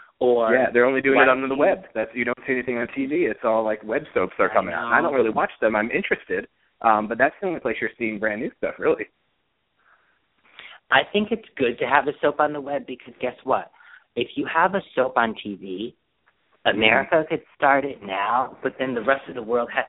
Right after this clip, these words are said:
Speaker 1: to wait. So if you have
Speaker 2: Right.
Speaker 1: it on the web, everybody could see it all at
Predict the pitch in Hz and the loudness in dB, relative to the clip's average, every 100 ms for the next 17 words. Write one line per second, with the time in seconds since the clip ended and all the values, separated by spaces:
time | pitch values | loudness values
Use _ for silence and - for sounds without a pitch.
0 | - 92 117 117 - _ _ _ _ _ | -8 -6 -4 -4 -8 _ _ _ _ _
1 | _ _ _ _ - 127 - 135 - 170 | _ _ _ _ -2 -2 -2 -2 4 4
2 | 175 - 131 110 101 156 135 - - 156 | 4 4 2 0 -2 0 0 -2 -4 -4
3 | 165 131 123 123 - 123 107 104 95 | -2 -4 -6 -12 -6 -4 -2 -4 -4